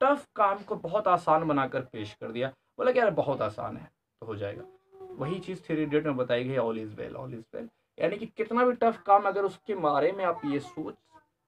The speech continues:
चुके हैं, आपने मन में ये बात ठान लिया कि बहुत आसान है, तो ये वाकई में आपके लिए आसान हो जाएगा। आपने सोच लिया बहुत टफ है,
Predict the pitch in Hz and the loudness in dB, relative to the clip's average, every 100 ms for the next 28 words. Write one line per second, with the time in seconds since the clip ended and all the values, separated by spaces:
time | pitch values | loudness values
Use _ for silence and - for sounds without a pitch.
0 | _ 135 123 127 139 139 151 143 147 156 | _ -12 -4 0 2 2 2 0 0 0
1 | 156 135 131 - - 165 180 170 165 135 | 2 6 4 4 0 0 2 0 2 4
2 | 147 143 139 147 151 156 - _ _ _ | 4 4 2 2 2 0 -6 _ _ _
3 | - 151 139 120 123 151 170 151 131 - | -4 0 4 4 4 -2 0 2 2 0
4 | 135 117 110 113 110 107 110 107 113 147 | -2 -2 -2 -4 -6 -4 -4 -2 0 0
5 | 175 160 160 160 165 156 135 156 165 156 | -2 -2 -2 0 2 4 4 2 2 2
6 | 151 151 | 2 0